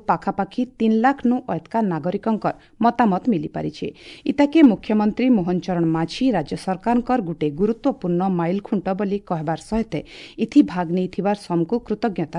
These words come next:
ଜଣେଇଛନ୍। ମୁଖ୍ୟମନ୍ତ୍ରୀ କହିଛନ୍ ଯେ ଦେଶେ ପହିଲା ଥର ଲାଗି ଓଡ଼ିଶା କୃତ୍ରିମ ବୁଦ୍ଧିମତ୍ତା ଏଆଇ ବ୍ୟବହାର କରିକିରି ପରାମର୍ଶମାନଙ୍କୁ ସମୀକ୍ଷା ଆର୍ ବିଶ୍ଳେଷଣ କରବାର ଥି ସଫଳ ହେଇଛି। ଇଥି ସତରଟା ଦିଗକେ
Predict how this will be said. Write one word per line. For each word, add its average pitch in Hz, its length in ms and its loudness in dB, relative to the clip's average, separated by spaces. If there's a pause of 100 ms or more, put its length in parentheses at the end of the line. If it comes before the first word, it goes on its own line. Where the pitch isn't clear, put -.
ଜଣେଇଛନ୍। 147 420 -6 (380)
ମୁଖ୍ୟମନ୍ତ୍ରୀ 294 640 6
କହିଛନ୍ 175 460 -4
ଯେ 233 100 4 (140)
ଦେଶେ 170 260 0 (120)
ପହିଲା 180 360 -2
ଥର 170 160 -4
ଲାଗି 160 360 -4 (180)
ଓଡ଼ିଶା 196 360 -2 (440)
କୃତ୍ରିମ 285 480 8
ବୁଦ୍ଧିମତ୍ତା 185 640 0 (200)
ଏଆଇ 220 300 6
ବ୍ୟବହାର 170 420 -2
କରିକିରି 202 380 -2 (180)
ପରାମର୍ଶମାନଙ୍କୁ 190 880 2
ସମୀକ୍ଷା 165 580 -2 (140)
ଆର୍ 151 120 -6
ବିଶ୍ଳେଷଣ 190 520 -2 (100)
କରବାର 160 380 -2
ଥି 143 100 -4 (280)
ସଫଳ - 380 -2
ହେଇଛି। 151 320 -6 (420)
ଇଥି 269 220 0 (100)
ସତରଟା 254 520 0 (120)
ଦିଗକେ 180 340 0